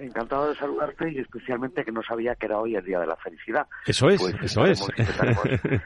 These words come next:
Speaker 2: <laughs>
Speaker 1: celebrarlo por todo lo alto.
Speaker 2: Enseguida vamos a celebrarlo bien.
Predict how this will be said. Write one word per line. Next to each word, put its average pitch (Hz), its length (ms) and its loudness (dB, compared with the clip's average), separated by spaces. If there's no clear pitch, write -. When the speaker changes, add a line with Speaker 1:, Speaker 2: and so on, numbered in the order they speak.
Speaker 2:
<laughs> - 200 -10
Speaker 1:
celebrarlo 123 600 2
por 120 200 -4
todo 123 200 0
lo 110 160 0
alto. - 280 -8
Speaker 2:
Enseguida 165 560 2
vamos 170 280 6
a 156 60 6
celebrarlo 123 840 6
bien. 170 280 6